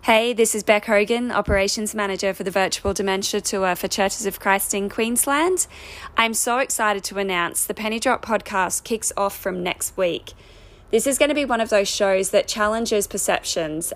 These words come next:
and the industry norm within our aged care sector. And after the ten-month inquiry, the Royal Commission into Aged Care identified three key priority areas that required immediate action: increase in home care packages, the reduction in chemical restraints,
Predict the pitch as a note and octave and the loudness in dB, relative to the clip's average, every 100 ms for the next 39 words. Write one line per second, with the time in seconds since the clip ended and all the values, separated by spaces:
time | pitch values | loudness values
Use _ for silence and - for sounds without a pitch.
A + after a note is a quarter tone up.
0 | - G3 G3+ G3+ G#3+ - A3 G3+ F3+ F3 | -2 0 0 0 -2 0 0 0 0 -2
1 | E3+ F#3 F3+ E3+ E3+ - F3+ E3+ - F3+ | -2 0 2 2 0 -2 -4 -2 0 -2
2 | - F3 - - - - - - G#3+ A3 | 0 0 0 -4 -16 -20 -18 0 2 4
3 | A3 A#3 A3+ A#3 A3+ A#3+ A#3+ B3 A#3 G#3 | 2 0 0 0 0 0 -2 -4 0 4
4 | F#3 F3+ E3+ E3+ - G#3 G3+ A3 A#3+ B3+ | 4 4 0 -2 -2 -2 2 2 2 0
5 | A#3 - G3 F#3+ G3 F3 F3 - - F3+ | -2 -2 -2 -2 0 0 0 -2 -2 0
6 | E3 D#3+ E3+ G3 G3 G3+ - - G#3+ G#3+ | 2 2 0 0 0 -2 -2 -4 2 2
7 | A3 - G#3+ G3 - G3 G3 G3+ - F3+ | 0 -2 0 0 2 2 4 2 0 0
8 | E3+ D#3+ C3 C3 - F#3+ G3+ F#3+ G3+ F#3+ | 2 0 0 -2 0 0 0 -2 0 2
9 | F#3 F#3+ F#3 F3+ F3 E3+ - - - D#3 | 2 -2 0 0 0 0 -2 -2 -4 -4
10 | - - - - - - A3 A3 B3 A3+ | -6 -12 -20 -20 -20 -2 0 2 2 2
11 | A3+ A3 G#3+ G#3+ A3+ A3 G#3+ G#3+ A3 G#3+ | 2 2 2 4 4 2 2 0 2 2
12 | G3 - - - - G3 G3 A3+ - C4 | 2 -4 -14 -10 0 2 4 4 2 -4
13 | A#3 A3 G#3 G3+ F#3+ F3 - G3+ F3+ - | 0 0 0 0 -2 -2 0 0 0 0
14 | - | -4